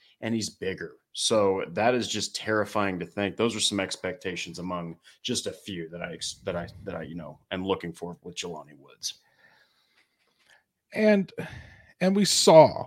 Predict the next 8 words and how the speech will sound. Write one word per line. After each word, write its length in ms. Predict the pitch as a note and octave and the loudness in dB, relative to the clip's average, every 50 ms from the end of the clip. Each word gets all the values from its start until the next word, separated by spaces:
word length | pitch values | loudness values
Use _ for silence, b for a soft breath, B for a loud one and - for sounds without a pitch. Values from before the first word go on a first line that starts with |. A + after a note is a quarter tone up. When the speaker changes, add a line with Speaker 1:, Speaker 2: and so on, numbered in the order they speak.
| - - | -10 -8
Speaker 2:
what, 640 | B2 A#2 A#2+ A#2+ B2 C3+ D3 D#3+ E3 E3 E3 D#3+ - - _ _ _ _ _ _ _ _ _ _ _ | -6 -4 -2 2 6 10 12 12 12 12 12 10 4 -2 _ _ _ _ _ _ _ _ _ _ _
what 200 | F3 F3+ F#3+ G3 | 6 8 8 8
Jelani 420 | - F3+ D#3+ D#3 D#3 D3+ D3 C#3+ B2+ | 8 8 8 10 10 10 10 8 8
Woods 300 | B2+ C3 C3 B2 - - | 6 6 6 4 2 0
could 260 | - - B2+ A#2 A2 | -2 -2 -2 0 0
do 460 | A#2 A#2+ B2+ B2+ B2 A#2+ A#2+ B2 A#2 - | 2 4 6 6 6 6 4 4 2 2
in 360 | C#3 C#3 C#3 C#3+ C#3+ D3 C#3+ - | 2 4 6 6 4 4 0 -2
a, 720 | - B2 A#2+ A#2+ A#2+ A#2 A#2 A#2 A#2 A2+ A2+ A2+ A2 - | 0 2 4 6 8 8 8 6 6 4 2 2 0 -2